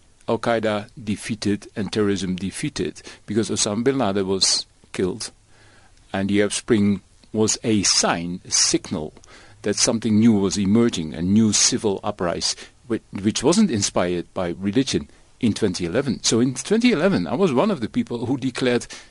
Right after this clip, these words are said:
"This thing is over, it's finished." And today, we are confronted with isis.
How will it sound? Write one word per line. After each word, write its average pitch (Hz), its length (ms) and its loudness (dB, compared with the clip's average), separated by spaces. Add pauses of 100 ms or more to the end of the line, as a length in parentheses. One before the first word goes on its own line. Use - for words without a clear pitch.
(160)
"This 120 260 -2
thing 113 240 0
is 104 180 -2
over, 104 420 0 (120)
it's 101 180 -8
finished." - 540 -6 (640)
And 113 140 -4
today, 92 460 2 (260)
we 113 100 -8
are 110 40 -8
confronted 123 600 -4
with 117 180 -2
isis. - 520 -4